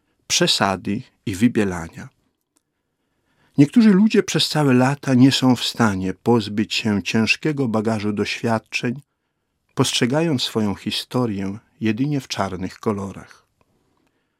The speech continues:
Są nawet w stanie uwierzyć, że Bóg im przebaczył, ale sami sobie nie mogą przebaczyć. Inni natomiast, zgodnie z duchem i mentalnością naszego czasu,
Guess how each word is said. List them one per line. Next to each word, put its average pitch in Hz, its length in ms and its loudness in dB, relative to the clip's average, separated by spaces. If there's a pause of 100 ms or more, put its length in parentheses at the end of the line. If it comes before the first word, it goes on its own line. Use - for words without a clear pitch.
(440)
Są 226 200 2
nawet 214 280 4
w - 60 -4
stanie 170 300 4
uwierzyć, 120 680 2
że 95 260 2
Bóg 123 280 -2
im 110 160 2
przebaczył, 104 880 -4 (520)
ale 110 200 0
sami 151 300 -2
sobie 104 380 -4
nie 104 140 4
mogą 92 380 0
przebaczyć. - 1000 -10 (1160)
Inni 147 340 8
natomiast, 98 920 -4 (340)
zgodnie 113 540 4
z 92 140 -6
duchem 123 480 -2
i 101 60 0
mentalnością 113 800 0
naszego 104 440 -4
czasu, 123 540 -6